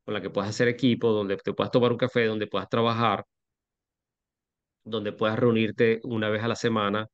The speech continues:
para avanzar juntos, donde puedan contratar a una persona para que los ayude con el marketing juntos y puedan compartir recursos. O sea, hagan equipo. Si es, no trabajen solos.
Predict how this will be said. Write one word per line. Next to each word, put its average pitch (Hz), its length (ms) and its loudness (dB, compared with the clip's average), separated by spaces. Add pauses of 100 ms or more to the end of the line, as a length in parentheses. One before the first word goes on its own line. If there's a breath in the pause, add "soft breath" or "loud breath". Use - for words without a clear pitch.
(220)
para 95 300 -6
avanzar 98 420 -4
juntos, 113 540 0 (260)
donde 113 280 -2
puedan 110 240 -2
contratar 117 400 -2
a 110 40 4
una 117 220 2
persona 113 420 -2
para 107 160 -2
que - 80 -4
los 92 140 -2
ayude 92 280 -2
con 110 120 0
el 101 60 2
marketing 98 420 -4
juntos 123 340 0
y - 40 -10
puedan 90 180 -8
compartir 92 380 -10
recursos. 107 420 0
O 87 40 -6
sea, - 260 -2 (540 loud breath)
hagan 120 440 -2
equipo. - 480 -2 (320)
Si - 260 -10
es, - 160 -12
no 135 320 2
trabajen 117 500 0
solos. 98 600 -2